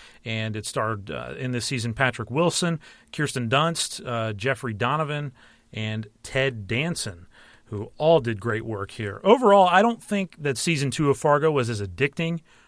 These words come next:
or as exciting as season one was. Season one really had both of those things down, but this season was much deeper in terms of character development and in expanding the show's fictional world, and, uh, possibly was a little more believable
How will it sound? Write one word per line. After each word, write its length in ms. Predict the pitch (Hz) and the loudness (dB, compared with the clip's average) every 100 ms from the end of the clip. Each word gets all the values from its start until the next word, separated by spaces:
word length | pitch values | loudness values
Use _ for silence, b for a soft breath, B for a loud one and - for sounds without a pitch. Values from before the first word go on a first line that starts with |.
| b | b
or 160 | - 127 | 2 4
as 160 | 120 98 | 4 2
exciting 640 | - - 139 170 185 180 | -4 4 6 6 2 -2
as 100 | 127 | -2
season 400 | - 165 147 127 | -2 -2 0 -2
one 280 | 113 123 147 | 0 -2 -2
was. 380 | 151 160 165 - B B B B | -2 -2 -4 -10 B B B B
Season 280 | - 180 147 | -2 2 2
one 200 | 147 139 | 2 4
really 200 | 147 131 | 4 4
had 160 | 127 | 4
both 200 | 104 131 | 4 2
of 80 | 123 | 4
those 180 | 123 127 | 2 2
things 240 | - 131 | 0 -4
down, 380 | 95 117 120 131 B B - | -2 0 0 -2 B B -6
but 140 | 131 | -2
this 180 | 233 - | 0 2
season 320 | 247 196 180 | 2 2 2
was 160 | 139 113 | 0 -2
much 320 | 143 143 - | -4 -4 -4
deeper 360 | 135 135 131 120 | -4 -2 -2 -2
in 80 | 107 | -2
terms 320 | 131 120 98 | -2 -2 -4
of 80 | - | -2
character 320 | 147 143 147 | 0 0 -2
development 520 | 131 131 139 131 117 B B B | -4 -2 -2 -6 -8 B B B
and 140 | 139 | -2
in 100 | 131 | -2
expanding 720 | 123 110 - 165 156 151 139 | -2 -4 -6 -4 -4 -2 -2
the 80 | 123 | -4
show's 360 | - 147 135 113 | -2 2 2 0
fictional 600 | - 160 151 - 123 110 | -4 -6 -4 -2 -2 -2
world, 500 | 110 123 110 92 98 B B B - | -2 0 -2 -6 -18 B B B -4
and, 520 | 135 131 127 123 120 | 0 0 0 -4 -2
uh, 280 | 131 120 131 | 0 0 -2
possibly 640 | - 233 240 - 185 165 | 0 4 4 2 0 0
was 200 | 151 143 | -2 -2
a 40 | 139 | -2
little 240 | 143 151 | 0 0
more 280 | 139 135 131 | 0 -2 -2
believable 920 | 110 123 117 139 147 117 98 95 87 | -4 -4 -2 0 0 -2 -4 -6 -8